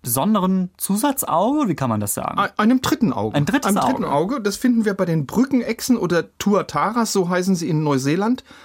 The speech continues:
Speaker 2: wo sie zu Hause sind. Das sind die letzten überlebenden Vertreter einer Reptiliengruppe, der sogenannten Schnabelkopfreptilien.
Speaker 1: Ein schöner Name.
Speaker 2: Ja, finde ich auch. Und die hatten ihre Blütezeit vor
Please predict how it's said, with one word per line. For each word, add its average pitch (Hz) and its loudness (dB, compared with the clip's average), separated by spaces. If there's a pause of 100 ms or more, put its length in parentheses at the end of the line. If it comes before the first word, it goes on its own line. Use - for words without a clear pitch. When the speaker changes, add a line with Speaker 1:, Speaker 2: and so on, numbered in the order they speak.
(120)
Speaker 2:
wo 170 0
sie 165 -2
zu 143 -2
Hause 196 0
sind. 240 2 (640)
Das 233 0
sind 277 4
die 233 4
letzten 220 0
überlebenden 214 2
Vertreter 202 -2
einer 175 0
Reptiliengruppe, 240 0
der 185 0
sogenannten 170 0
Schnabelkopfreptilien. 233 0
Speaker 1:
Ein 226 4
schöner 139 0
Name. 95 -4
Speaker 2:
Ja, 226 2
finde 226 2
ich 202 -4
auch. 185 0 (360)
Und 214 2
die 262 6
hatten 285 2
ihre 226 2
Blütezeit 233 0
vor - -2